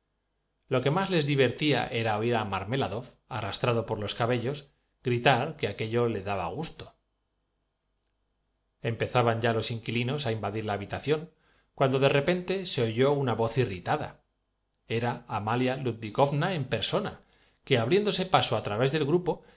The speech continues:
venía para restablecer el orden a su manera. Por centésima vez manifestó a la pobre mujer que tenía que dejar el cuarto al día siguiente. Como es de suponer, esta despedida fue dada en términos insultantes.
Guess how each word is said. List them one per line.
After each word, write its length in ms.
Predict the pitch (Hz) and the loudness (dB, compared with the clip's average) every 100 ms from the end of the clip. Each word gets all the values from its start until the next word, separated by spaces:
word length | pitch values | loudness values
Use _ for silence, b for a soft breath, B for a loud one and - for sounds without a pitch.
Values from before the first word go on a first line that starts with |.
| B | B
venía 380 | 147 175 220 208 | 0 2 0 2
para 200 | 175 147 | 4 6
restablecer 680 | 131 123 - 117 104 - 135 | 4 2 0 -2 -2 2 4
el 140 | 127 | 4
orden 320 | 110 113 131 131 | 2 0 0 -2
a 60 | |
su 160 | - 110 | -4 -4
manera. 460 | 87 101 92 - _ _ _ _ _ _ _ _ _ _ | -4 -8 -8 -12 _ _ _ _ _ _ _ _ _ _
Por 180 | 117 98 | -2 -2
centésima 600 | 101 90 113 110 120 113 | -8 -8 -6 -2 2 2
vez 320 | 135 143 b b b | 2 0 b b b
manifestó 540 | - 131 123 123 - 170 | -2 0 0 0 0 2
a 60 | |
la 160 | 170 151 | 2 4
pobre 240 | 139 147 | 6 6
mujer 480 | 139 131 156 156 156 | 2 2 2 2 0
que 120 | - | -6
tenía 360 | 110 107 110 117 | -6 -6 -4 -2
que 100 | 120 | -2
dejar 280 | 104 - 113 | -2 -2 -2
el 120 | 104 | -2
cuarto 320 | 110 101 - | -2 -2 0
al 80 | 123 | 0
día 180 | 101 101 | 0 -4
siguiente. 600 | - 95 131 165 - _ _ _ _ _ _ _ _ _ _ _ _ _ _ _ | -4 -4 -6 -6 -12 _ _ _ _ _ _ _ _ _ _ _ _ _ _ _
Como 240 | 107 104 | -8 -4
es 80 | 113 | 0
de 80 | 117 | 0
suponer, 560 | 120 120 131 135 - b b b - | 2 2 2 0 -6 b b b 4
esta 300 | 147 147 151 | 4 6 4
despedida 560 | 147 143 139 147 143 | 4 4 4 4 2
fue 220 | 143 123 | 2 4
dada 260 | 117 113 123 | 4 4 2
en 100 | 110 | 0
términos 460 | 120 110 104 101 - | 0 0 -2 -4 -4
insultantes. 840 | 101 101 - 131 156 95 - - | -6 -8 -4 -4 -4 -10 -12 -16